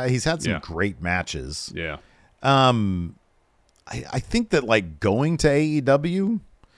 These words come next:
Speaker 1: I think if, if Triple H was in charge when his contract was up, he clearly would have stayed.
Speaker 2: Yeah, it's a good
Speaker 1: But
Speaker 2: chance
Speaker 1: I
Speaker 2: he
Speaker 1: don't
Speaker 2: would have
Speaker 1: think,
Speaker 2: stayed.
Speaker 1: I don't think A E W is a bad option for him at all, at all.
Speaker 2: Nope.
Speaker 1: I mean, you, you look at who's there. It's like his,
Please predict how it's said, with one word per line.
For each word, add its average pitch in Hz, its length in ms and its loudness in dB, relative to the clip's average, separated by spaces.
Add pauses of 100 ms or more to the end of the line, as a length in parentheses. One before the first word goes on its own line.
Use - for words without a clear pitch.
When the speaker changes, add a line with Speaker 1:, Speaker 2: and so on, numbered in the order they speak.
(200)
Speaker 1:
I 170 80 4
think 254 160 6
if, 175 220 2
if 151 180 4
Triple 139 340 4
H 127 360 2 (560)
was 110 580 0
in 117 240 -2
charge 104 540 2
when 98 220 0
his 98 180 -2
contract 95 480 0
was 78 120 -8
up, 82 200 -2
he 113 100 2
clearly 98 560 0
would 76 140 -6
have 67 100 -12
stayed. 50 500 -14
Speaker 2:
Yeah, 80 220 -6 (300)
it's - 80 -20
a - 20 -20
good 90 160 -4
Speaker 1:
But 143 80 4
Speaker 2:
chance 120 60 6
Speaker 1:
I 143 80 6
Speaker 2:
he 208 40 4
Speaker 1:
don't 208 140 2
Speaker 2:
would - 60 0
have 156 40 4
Speaker 1:
think, 147 120 -4
Speaker 2:
stayed. - 100 -20 (400)
Speaker 1:
I 175 40 0
don't 208 120 2
think 135 160 2
A 127 220 6
E - 20 2
W 107 400 2
is 82 120 -2
a 85 60 -4
bad 95 300 0
option 98 300 2
for 82 160 -6
him 87 320 -4
at 92 260 2
all, 80 440 -6 (520)
at 127 240 6
all. 95 400 -2 (420)
Speaker 2:
Nope. - 160 -2 (120)
Speaker 1:
I 117 80 0
mean, 123 240 2
you, 156 80 -2
you 175 80 4
look 131 180 2
at 98 80 0
who's 95 220 -2
there. 87 400 2
It's 85 140 -4
like 82 160 0
his, 78 120 -4